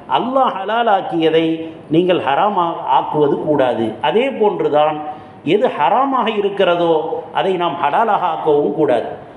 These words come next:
மனைவி விரும்புகிறாள் என்பதற்காக அல்லது கணவன் விரும்புகிறான் என்பதற்காக மார்க்கத்தில் அனுமதிக்கப்படாத செயலை செய்வதற்கு உங்களில் யாருக்கும் அனுமதி கிடையாது.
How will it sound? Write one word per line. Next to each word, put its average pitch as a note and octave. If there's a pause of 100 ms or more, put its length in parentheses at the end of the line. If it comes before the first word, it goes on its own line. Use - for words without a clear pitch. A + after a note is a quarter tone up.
(160)
மனைவி G3
விரும்புகிறாள் F#3+
என்பதற்காக D#3+ (580)
அல்லது E3
கணவன் G#3
விரும்புகிறான் G#3
என்பதற்காக D#3 (400)
மார்க்கத்தில் A#3
அனுமதிக்கப்படாத G3
செயலை F3+
செய்வதற்கு D#3+ (480)
உங்களில் E3
யாருக்கும் F3+
அனுமதி F3
கிடையாது. C#3+